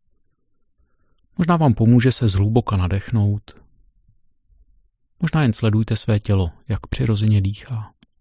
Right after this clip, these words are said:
Dovolte své mysli spočinout na chvíli na dechu, na každém jednotlivém nádechu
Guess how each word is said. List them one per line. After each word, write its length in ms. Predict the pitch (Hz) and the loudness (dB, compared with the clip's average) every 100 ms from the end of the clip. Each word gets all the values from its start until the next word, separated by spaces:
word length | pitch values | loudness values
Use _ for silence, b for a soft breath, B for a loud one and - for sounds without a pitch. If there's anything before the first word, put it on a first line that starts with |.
| _ _ _ _ _ _ _ _ _ _ _ _ _ _ _ _ _ _ _ _ _ _ _ _ _ _ | _ _ _ _ _ _ _ _ _ _ _ _ _ _ _ _ _ _ _ _ _ _ _ _ _ _
Dovolte 380 | 117 123 165 - | 2 4 2 -2
své 220 | - 110 | -2 0
mysli 360 | 101 101 - 104 | 2 0 0 -2
spočinout 580 | - 135 - 143 127 123 | 0 -4 -2 0 0 0
na 80 | 123 | -4
chvíli 340 | - 113 117 | -2 -2 2
na 100 | 104 | 2
dechu, 360 | 101 107 - - - _ _ _ _ _ _ _ - | 0 -4 -10 -20 -20 _ _ _ _ _ _ _ -10
na 100 | 139 | -6
každém 500 | 175 143 143 143 120 | -4 -2 0 0 0
jednotlivém 840 | 98 110 - 104 101 101 104 101 - _ | 2 0 0 -2 0 0 -2 -6 -10 _
nádechu 680 | 107 92 101 101 - 107 | -4 -2 -4 -6 -4 -6